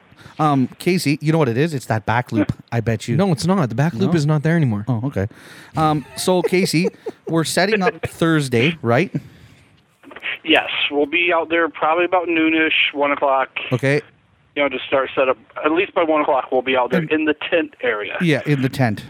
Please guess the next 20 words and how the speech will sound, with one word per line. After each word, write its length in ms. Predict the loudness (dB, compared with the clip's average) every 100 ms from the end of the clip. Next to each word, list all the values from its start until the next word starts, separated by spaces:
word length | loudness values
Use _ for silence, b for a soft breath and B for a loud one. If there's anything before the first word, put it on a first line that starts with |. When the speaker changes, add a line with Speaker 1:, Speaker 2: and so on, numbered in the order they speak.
| -12
Speaker 1:
So 220 | -4 -4
in 200 | -2 0
the, 120 | 0 0
in, 120 | -2
in 120 | -2
the 80 | -2
casino 400 | -2 -4 -2 0
Speaker 3:
Yeah. 80 | 0
Speaker 1:
venue, 240 | 0 0 2
will 140 | 2
know 180 | 2 0
that 120 | 0
we're 140 | 0
there. 160 | 2 0
So 140 | 0
if 60 | -2
they 100 | -2
say 220 | 0 0
we're, 160 | 0 0
if, 180 | -2